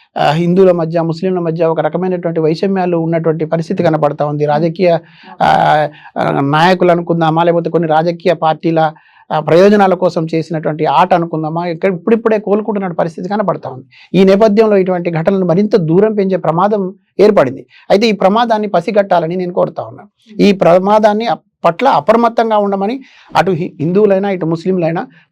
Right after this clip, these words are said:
ఈ దేశ పౌరులుగా ఉన్న మనం అప్రమత్తం ఉండాలి. ఈ కుట్రలను అటు రాజకీయ పార్టీలు చేసినా, రాజకీయ నాయకులు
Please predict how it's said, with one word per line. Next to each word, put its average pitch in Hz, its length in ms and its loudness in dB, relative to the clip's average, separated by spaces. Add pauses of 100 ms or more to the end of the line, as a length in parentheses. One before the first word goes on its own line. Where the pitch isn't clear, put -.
(140)
ఈ 175 80 4
దేశ 196 220 6
పౌరులుగా 190 460 2
ఉన్న 165 140 0
మనం 202 420 0 (320)
అప్రమత్తం 208 560 0
ఉండాలి. 202 420 0 (200)
ఈ 175 120 -2
కుట్రలను 190 480 0
అటు 160 160 0
రాజకీయ 180 440 2
పార్టీలు 196 380 0
చేసినా, 202 500 -2 (400)
రాజకీయ 170 440 2
నాయకులు 196 460 2